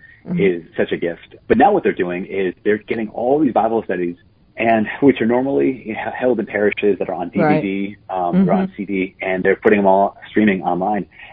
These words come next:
Speaker 2: And one of the things that I think for myself, I mentioned, like, kind of that, uh, big leap that they're doing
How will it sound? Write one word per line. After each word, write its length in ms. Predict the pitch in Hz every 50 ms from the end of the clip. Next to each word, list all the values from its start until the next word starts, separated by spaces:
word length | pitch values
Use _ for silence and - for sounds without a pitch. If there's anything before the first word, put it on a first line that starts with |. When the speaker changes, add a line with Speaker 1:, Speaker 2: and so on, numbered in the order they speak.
| - _ -
Speaker 2:
And 380 | 101 101 98 95 95 90 - - -
one 180 | 95 113 127
of 80 | 151 156
the 140 | 160 147 131
things 280 | - - 95 92 87 -
that 80 | 92 85
I 160 | 101 127 123
think 240 | - 107 90 73 - _ _
for 120 | - 101 82
myself, 500 | 82 90 85 - - 120 107 87 90 - - _ _ _ - -
I 60 | 98
mentioned, 340 | 95 92 87 - 95 87 87
like, 220 | 85 80 - _
kind 180 | - 92 92 87
of 80 | 78 76
that, 320 | 82 80 80 80 - _ - - - - _ -
uh, 120 | - 87 85
big 300 | - - 110 101 95 98
leap 300 | 107 107 107 - - - - -
that 120 | - - -
they're 100 | 95 78 80 87
doing 180 | 85 80 -